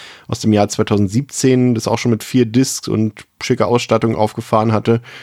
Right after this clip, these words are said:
Ähm, die Discs nutzen sogar dasselbe Menü, das fand ich ein bisschen überraschend. Also das, was jetzt auf der aktuellen Play-on V Ö drauf ist, als auch das auf der eighty-four Entertainment und auch auf der alten Koch-Media-Auflage von zweitausendfünfzehn wurde auch schon dasselbe Menü verwendet. Also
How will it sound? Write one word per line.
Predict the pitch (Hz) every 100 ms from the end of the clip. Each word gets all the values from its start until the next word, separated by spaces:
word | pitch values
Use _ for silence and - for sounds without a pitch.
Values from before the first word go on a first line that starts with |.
| - -
Ähm, | 101 101 98
die | 98 87
Discs | 123 - - 113
nutzen | 113 - 107
sogar | 98 95
dasselbe | 87 92 95
Menü, | 90 92 147
das | 139 -
fand | 90
ich | 95
ein |
bisschen | 92 -
überraschend. | 85 - - - -
Also | 101 92 90
das, | 104 -
was | - 95
jetzt | 87
auf | -
der | - 87
aktuellen | - - 95 95
Play-on | 117 117 113
V | -
Ö | 92 107
drauf | 95 95 -
ist, | 110 - - -
als | - 92 110
auch |
das | - 98
auf | - -
der | -
eighty-four | 90 95 - 139 139
Entertainment | 107 180 - 202 117
und | - - 214 -
auch | 151 220
auf | - -
der | 127 -
alten | 135 214 139 107 95 -
Koch-Media-Auflage | - 139 98 101 92 90 95 - 92 98
von | 104
zweitausendfünfzehn | - 101 98 - - - 92
wurde | 92 87
auch | -
schon | -
dasselbe | 82 - 80 85
Menü | 82 87
verwendet. | - 87 107 127 - - - -
Also | 101 92 87